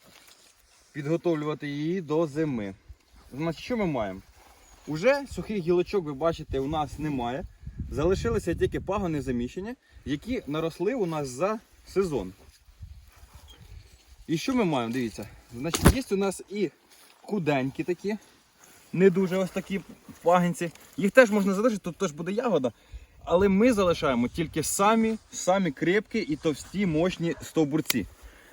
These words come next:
А ці нам будуть тільки лишню, лишній сок забирати із землі. І за них може бути менша ягода на цих здорових стеблах. Тому на метр ми залишаємо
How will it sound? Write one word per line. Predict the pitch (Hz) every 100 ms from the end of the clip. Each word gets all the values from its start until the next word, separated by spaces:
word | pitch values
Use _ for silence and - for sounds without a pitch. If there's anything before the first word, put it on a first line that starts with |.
| -
А | 156
ці | - 285 302
нам | 202 190
будуть | 185
тільки | - 208 214 - 160
лишню, | 226 226 208 - -
лишній | 180 214 175
сок | - 151
забирати | 123 120 170 233 190
із |
землі. | 147 165 165 165 - - - - _ - - - - -
І | 147
за | 170
них | 196 247
може | 165 170 165
бути | 151 208 151
менша | 151 180 185 170
ягода | 156 160 170 143
на | 139
цих | - 156 127
здорових | 113 147 160 156 - _ - _ _ _ -
стеблах. | - 113 90 95 _ _ _ _ - - _
Тому | - 233 196 147 - _ _
на | 113 165
метр | 202 185 170 185 247 _ _ _ _ - -
ми | 160 185
залишаємо | 175 175 - 233 247 185